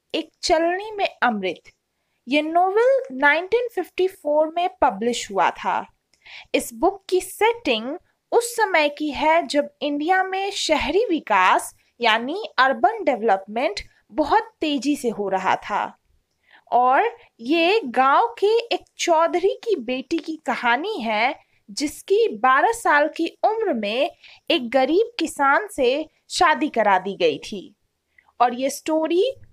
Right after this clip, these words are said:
फर्स्ट पर्सन में रुक्मणी द्वारा सुनाई जा रही है। अगर बात करें टाइटल की,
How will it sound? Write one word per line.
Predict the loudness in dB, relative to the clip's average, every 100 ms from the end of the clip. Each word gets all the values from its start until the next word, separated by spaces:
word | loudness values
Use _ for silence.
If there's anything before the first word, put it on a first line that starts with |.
| -4
फर्स्ट | 0 2 0 -4 -2
पर्सन | 0 0 -2 -4 -2
में | -2 -2
रुक्मणी | -2 -6 -4 -4 -4 -6
द्वारा | 0 2 4 4
सुनाई | 2 -4 0 0 2
जा | 2 2
रही | 0 -6 -8
है। | -8 -8 -12 _ -20 _ _ _ _ _ -20 -4 0
अगर | 2 2
बात | 2 2 2 0
करें | 0 2 2 2 2
टाइटल | 2 2 0 0 0
की, | -2 -8 -8 -10